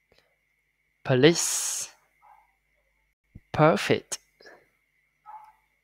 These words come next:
Island. Rồi, ok, bây giờ nhiệm vụ của chúng ta là các bạn hãy hãy ghi âm lại nha, hãy ghi âm lại cái, cái, cái giọng của mình và comment đăng ở bên dưới để thầy xem nha.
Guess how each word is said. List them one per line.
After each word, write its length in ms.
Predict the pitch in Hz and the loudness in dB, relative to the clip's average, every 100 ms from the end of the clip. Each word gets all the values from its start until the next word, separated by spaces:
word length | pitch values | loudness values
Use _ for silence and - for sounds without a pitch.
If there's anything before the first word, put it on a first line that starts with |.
| - | 2
Island. 500 | 127 123 117 104 104 - - _ - _ _ _ _ _ _ _ _ _ _ - | 4 4 2 -4 -14 -14 -16 _ -20 _ _ _ _ _ _ _ _ _ _ 4
Rồi, 160 | 131 | 6
ok, 120 | 117 127 131 | 6 4 6
bây 100 | 131 | 6
giờ 80 | 110 | 4
nhiệm 160 | 104 110 | 4 -2
vụ 80 | |
của 120 | 101 123 | -2 -2
chúng 80 | |
ta 140 | 131 117 | 4 4
là 120 | 101 | 4
các 160 | - 120 | 0 -2
bạn 240 | 101 98 | 0 -4
hãy 380 | - 98 101 147 - _ _ _ _ - - _ - | -6 -2 -2 -2 -6 _ _ _ _ -20 -20 _ -6
hãy 340 | 95 104 131 _ - - - | -2 -2 -4 _ -20 -8 4
ghi 120 | 190 | 8
âm 180 | 185 175 | 8 8
lại 300 | 107 85 - - | 6 6 0 -2
nha, 160 | 151 135 - | -2 -2 -6
hãy 200 | 101 113 - | -8 -6 0
ghi 140 | 147 | 4
âm 200 | - 139 | 4 4
lại 320 | 113 90 101 - - | 2 0 -6 -10 -6
cái, 380 | 107 110 120 143 _ - - - | -4 -2 -4 -8 _ -20 -18 -8
cái, 140 | 123 | -4
cái 160 | 131 127 | 0 2
giọng 240 | 90 98 | 0 0
của 100 | 120 | -2
mình 140 | 120 107 | -2 -2
và 120 | 104 101 | -6 -6
comment 420 | - 101 104 113 107 - | -4 -2 4 2 2 2
đăng 220 | 120 113 | 2 4
ở 100 | 107 | 0
bên 160 | 117 107 | 0 0
dưới 180 | 120 127 | 0 2
để 180 | 101 95 | 0 -2
thầy 120 | 98 | -6
xem 240 | - 123 104 _ - | 0 0 -2 _ -2
nha. 180 | 127 | -2